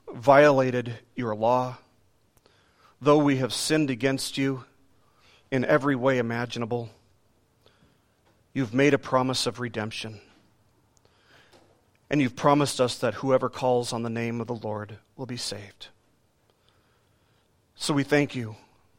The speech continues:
for sending your Son, Jesus Christ, to die on our behalf and to bear the wrath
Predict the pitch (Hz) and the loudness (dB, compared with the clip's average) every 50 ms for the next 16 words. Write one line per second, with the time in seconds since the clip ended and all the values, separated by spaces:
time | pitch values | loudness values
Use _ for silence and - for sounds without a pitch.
0 | _ _ _ _ _ _ _ _ _ - 147 135 - - 160 156 151 151 143 143 | _ _ _ _ _ _ _ _ _ -6 -6 -2 2 4 4 4 4 2 0 0
1 | 131 127 - - - 139 127 120 113 113 - 135 139 147 143 143 135 - - - | -2 -4 -4 -2 -2 -2 -2 -2 -4 -6 -6 -4 -4 -2 -2 -4 -6 -6 -8 -8
2 | 127 110 110 113 110 - - - - - - _ _ _ _ _ _ _ _ _ | -8 -6 -8 -8 -10 -14 -14 -14 -16 -18 -20 _ _ _ _ _ _ _ _ _
3 | _ _ _ _ _ _ _ _ _ _ _ _ _ _ _ _ _ _ _ _ | _ _ _ _ _ _ _ _ _ _ _ _ _ _ _ _ _ _ _ _
4 | _ - - - 117 143 135 135 143 139 135 131 127 120 120 120 113 110 117 107 | _ -8 -6 0 4 6 8 8 8 8 6 4 4 0 0 -2 -4 -6 -6 -6
5 | 104 107 107 - - - _ _ _ _ _ _ _ _ _ _ _ _ _ _ | -8 -8 -12 -14 -20 -20 _ _ _ _ _ _ _ _ _ _ _ _ _ _
6 | - 131 123 - 123 107 139 135 135 135 131 127 - - - - _ _ _ _ | -4 -4 -2 -2 -2 2 4 4 4 4 2 -2 -4 -10 -20 -20 _ _ _ _
7 | _ _ _ _ _ _ _ _ _ _ _ _ _ _ _ _ _ _ _ _ | _ _ _ _ _ _ _ _ _ _ _ _ _ _ _ _ _ _ _ _
8 | _ _ - 127 98 110 127 123 123 117 - | _ _ -6 -4 0 0 0 0 0 -2 -8